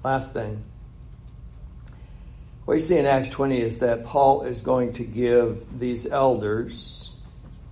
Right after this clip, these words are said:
God's word. Acts twenty and verse thirty-two. He will say, "Now I commend you unto God and to the word of his grace, which is able to build you up and to give you an inheritance among all those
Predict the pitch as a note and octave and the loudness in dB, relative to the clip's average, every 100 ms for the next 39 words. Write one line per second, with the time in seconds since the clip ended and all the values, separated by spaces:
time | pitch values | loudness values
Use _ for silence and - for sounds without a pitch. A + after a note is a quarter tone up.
0 | - B2+ A#2 - G#2 G#2+ - D3 C#3+ - | -4 2 2 2 -4 -2 4 4 4 0
1 | C3 A#2 A2 - - - - - - - | 0 0 -4 -10 -16 -18 -18 -18 -18 -10
2 | - A#2 B2+ B2 - A#2+ A2 - G#2 G2 | -4 2 4 2 2 2 2 0 -2 -2
3 | - - - - - - - - - D3 | -8 -18 -18 -18 -18 -18 -16 -10 -2 4
4 | C#3 C#3 D3+ C3+ B2+ C3+ C#3 C3+ - C3+ | 6 8 8 8 8 10 10 8 4 2
5 | D3+ E3+ E3 F3 F3+ D3+ C3+ B2+ A#2 C#3 | 6 6 6 6 6 4 0 -2 4 8
6 | C#3+ D3+ D#3+ - C3 A#2 A#2+ A2+ B2 C#3 | 10 10 6 0 -6 -4 0 4 6 6
7 | C#3 C#3 C3+ C3+ A2 G#2+ - - - - | 6 2 2 0 0 -2 -6 -14 -14 -16
8 | - - - - - - C3 C3 C#3 C3+ | -14 -14 -14 -16 -16 -2 0 0 0 6
9 | C#3+ D#3+ F3 E3 D3+ D#3 E3 E3 E3+ C#3 | 8 10 8 6 10 12 12 10 10 10
10 | A2+ G#2+ - C3 B2 B2 C#3 C#3+ D3 C#3+ | 8 2 -2 -2 0 2 4 6 6 6
11 | C#3 B2+ C3+ A#2+ A2 A#2+ G#2+ - - A#2+ | 6 6 6 6 4 -2 -4 -6 -6 0
12 | A#2+ A#2+ B2+ C3 B2+ B2+ B2+ B2+ A#2+ A#2+ | 0 0 2 4 4 4 2 4 4 4
13 | A2+ - - - | 0 -4 -12 -12